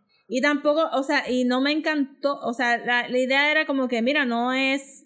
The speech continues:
un full gentrification porque son black young professionals que están ocupando estos espacios.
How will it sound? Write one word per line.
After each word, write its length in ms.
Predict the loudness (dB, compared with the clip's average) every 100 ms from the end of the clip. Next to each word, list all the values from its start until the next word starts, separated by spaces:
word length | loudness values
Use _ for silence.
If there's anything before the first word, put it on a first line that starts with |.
| -6
un 240 | -2 -2
full 520 | -4 -4 -2 0 0 0
gentrification 920 | -2 -2 -2 -2 -2 -2 -2 -2 -2
porque 300 | -4 -4 -4
son 340 | -2 -2 0 0
black 400 | 0 0 0 -4 -12 -12 -12 _ -6
young 360 | -2 0 0 -2
professionals 680 | -4 -2 -2 -2 -4 -4 -6
que 60 |
están 220 | -8 -4 -4
ocupando 400 | -2 -2 -2 -2
estos 180 | -2
espacios. 500 | -4 -2 -4 -2 -4